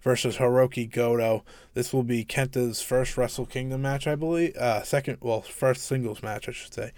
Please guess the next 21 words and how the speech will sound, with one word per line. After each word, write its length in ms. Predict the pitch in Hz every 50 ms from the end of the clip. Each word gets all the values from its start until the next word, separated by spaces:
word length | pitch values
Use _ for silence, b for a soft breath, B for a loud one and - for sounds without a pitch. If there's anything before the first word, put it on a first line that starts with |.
| B B B B B B B B B B B B
Um, 420 | 113 110 110 107 107 104 101 - - - b b b b b b
he 200 | - 120 123 120
will 280 | 120 117 117 117 117
be 200 | 113 120 117 110
defending 440 | 110 120 - - 143 147 147 147 139
the 60 | 127
Never 240 | 120 120 113 104 110
Openweight 420 | 107 107 101 - - 107 104 95
Championship 540 | - - - 107 104 120 - - 123 104 -
against 320 | 117 101 107 107 104 - -
Goto, 380 | 113 110 110 110 110 110 104
and 420 | - 107 110 110 107 107 104 - -
Goto 300 | 139 139 156 160 151 143
has 160 | 151 139 -
said 460 | - - 156 147 143 139 127 120 123
that 280 | 131 123 120 120 117 - - b b b b b
all 140 | b 127 135
he 100 | 147 147
cares 320 | 131 - - 139 131 127 120
about 320 | 117 131 123 127 127 - -
is 460 | - 113 113 113 107 104 104 - -